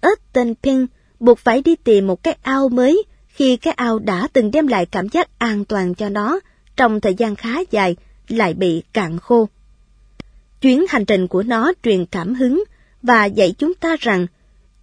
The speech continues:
cho dù trở ngại có lớn thế nào, thì mục tiêu của ta luôn nằm trong tầm với nếu chúng ta học cách nắm bắt từ bên trong. Giống như cuốn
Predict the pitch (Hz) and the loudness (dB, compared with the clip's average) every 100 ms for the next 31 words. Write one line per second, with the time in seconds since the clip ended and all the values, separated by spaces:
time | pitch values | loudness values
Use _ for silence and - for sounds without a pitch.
0 | - 247 214 208 190 180 202 214 311 208 | 0 2 4 4 2 2 -2 -2 -2 -2
1 | 175 - 277 240 254 370 330 370 240 185 | -2 -2 0 0 0 -2 -2 -2 0 -2
2 | 170 _ _ _ - 254 233 - - 330 | -4 _ _ _ -2 0 0 -2 -2 0
3 | 330 - 277 - 285 285 - _ - 226 | 0 0 -4 -2 -2 -2 -6 _ -6 2
4 | 233 220 214 196 180 294 285 - 190 165 | 2 2 -2 -4 -2 -4 -4 -2 -2 0
5 | 196 214 339 - _ _ _ 220 226 311 | 0 2 0 -4 _ _ _ 2 4 4
6 | 285 - 277 240 196 - 190 _ 339 - | 0 -2 -2 -2 -2 -6 -8 _ -2 -2
7 | - 233 233 311 381 - _ 220 185 165 | -2 -2 -2 -2 -2 -4 _ 0 0 0
8 | - 220 220 247 226 - _ _ _ _ | -4 -4 -2 -2 -4 -8 _ _ _ _
9 | _ _ _ _ _ _ 220 247 269 349 | _ _ _ _ _ _ 0 2 4 4
10 | 233 - 233 262 | 2 2 2 2